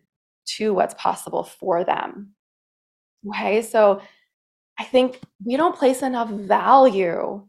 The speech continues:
in what that actually is doing for someone. Just think about the person in your life that you feel safest with.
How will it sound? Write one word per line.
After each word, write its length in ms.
in 260
what 220
that 240
actually 580
is 180
doing 380
for 180
someone. 640
Just 200
think 240
about 200
the 80
person 480
in 160
your 300
life 540
that 100
you 240
feel 240
safest 680
with. 260